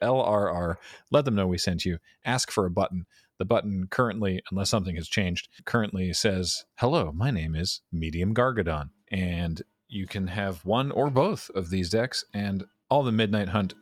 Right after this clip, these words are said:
that you could want at a reasonable price, and it will arrive there very quickly because they're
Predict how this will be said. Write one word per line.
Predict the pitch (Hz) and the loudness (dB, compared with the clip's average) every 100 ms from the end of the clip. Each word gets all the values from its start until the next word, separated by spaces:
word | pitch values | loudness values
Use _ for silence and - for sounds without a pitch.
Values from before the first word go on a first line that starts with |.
| - | -6
that | 95 | -2
you | 123 | -2
could | 117 90 | 0 2
want | 90 90 - | 2 0 -4
at | 85 | -2
a | |
reasonable | 107 104 95 82 | 0 2 0 0
price, | 98 90 - | 0 0 -2
and | - 123 | -2 -2
it | |
will | 127 135 | 0 2
arrive | 147 180 | 2 2
there | 107 98 104 | 2 2 0
very | 110 135 | 2 2
quickly | 131 - - 78 | 2 -2 0 -2
because | - 92 104 | -2 -2 0
they're | 95 107 104 | 2 2 2